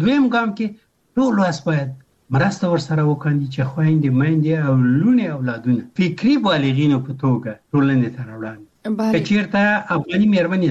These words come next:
Speaker 1: زده کړه وکړه، داسې فکر وکړئ چې موږ څلوېښت میلیونه نفوس لرو. که یې زده کړه وکړه، نو داسې فکر وکړئ چې ته څلوېښت میلیونه په عقل بالغ وګړي لري. خو که ښځو زده کړه ونه کړه، نو دا سم نیمایي شو. دا ډول فقر په هیڅ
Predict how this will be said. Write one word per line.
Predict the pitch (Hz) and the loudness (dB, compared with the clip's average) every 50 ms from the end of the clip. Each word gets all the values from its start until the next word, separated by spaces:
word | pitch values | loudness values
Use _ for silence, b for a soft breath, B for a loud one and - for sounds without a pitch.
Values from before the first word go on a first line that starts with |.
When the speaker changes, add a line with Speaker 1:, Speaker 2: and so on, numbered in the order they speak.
| 110 - | -2 -2
Speaker 1:
زده | - 151 165 180 - | -2 -2 -2 -2 -2
کړه | - 156 123 113 | -2 -2 0 0
وکړه، | 113 104 - - 135 131 135 - _ _ _ _ _ _ _ - | -2 -4 -6 -8 -10 -10 -12 -14 _ _ _ _ _ _ _ -4
داسې | 190 180 - 202 - - | -2 -2 -2 -2 -2 -2
فکر | 202 202 220 214 | -2 0 2 2
وکړئ | 208 202 214 202 - | 2 2 2 0 0
چې | 170 165 | -2 -2
موږ | 190 180 175 160 - | -2 0 -2 -2 0
څلوېښت | 160 156 160 170 160 160 - - | 0 2 2 2 2 0 -2 0
میلیونه | 160 143 135 135 135 127 120 120 | 2 2 2 4 2 2 2 0
نفوس | 113 - - 123 113 - - - - | -2 -4 -4 -4 -4 -4 -6 -10 -10
لرو. | 107 104 - - _ - | -10 -10 -12 -12 _ -2
که | 240 | 0
یې | 247 233 185 | 2 2 2
زده | 165 233 247 240 240 | 0 0 0 0 0
کړه | 214 208 147 127 | 0 0 2 0
وکړه، | 120 - - - 101 - - _ - | 0 -2 -6 -10 -10 -10 -8 _ 0
نو | 165 165 165 | 2 2 2
داسې | 247 247 240 254 247 - | 2 2 0 0 -2 -2
فکر | 240 247 247 247 | -2 0 2 2
وکړئ | 247 247 247 254 247 - | 2 2 2 0 -2 0
چې | 220 202 - | -2 -2 0
ته | 254 240 - - | -2 -2 -2 -2
څلوېښت | 196 185 185 214 240 220 - - 226 | -2 -2 0 0 0 0 0 0 2
میلیونه | 226 240 240 240 240 247 240 226 - - - - _ _ | 4 4 4 4 4 2 2 -2 -4 -10 -16 -20 _ _
په | - 190 196 208 208 | -4 -2 -2 -2 -2
عقل | 208 - 196 190 156 151 | 0 0 0 0 2 2
بالغ | 156 151 151 156 165 170 165 | 2 2 2 2 2 2 2
وګړي | 151 151 139 127 131 135 127 127 117 110 107 107 | 0 0 0 2 2 2 2 2 2 2 0 0
لري. | 104 98 101 98 95 - _ _ _ _ _ - | -2 -2 -4 -8 -12 -12 _ _ _ _ _ -2
خو | - 196 - | -2 -2 0
که | - 196 170 | 0 -2 0
ښځو | - 254 240 220 226 196 160 | 0 0 0 0 0 -2 0
زده | 165 220 262 254 254 | 0 -2 -2 0 0
کړه | 254 233 196 | 0 0 2
ونه | 156 156 165 170 165 160 | 2 0 0 0 -2 -2
کړه، | 180 190 202 202 - - _ - 170 | -2 -2 -2 -2 -4 -10 _ -2 0
نو | 170 170 | 0 2
دا | 208 220 208 - | 2 0 0 0
سم | - 254 254 240 220 | 0 0 2 2 2
نیمایي | 190 160 139 127 117 110 113 107 | 2 2 2 0 0 -2 -4 -6
شو. | - - - 127 - _ - 160 | -6 -12 -18 -20 -16 _ -2 0
دا | 214 233 240 226 | 0 2 2 2
ډول | 226 226 226 220 208 - | 2 2 2 0 0 0
فقر | 233 226 226 - 226 208 202 - | -2 -2 -2 -2 -2 -2 -2 -2
په | - 180 185 | -2 0 0
هیڅ | 226 233 - | 0 0 -2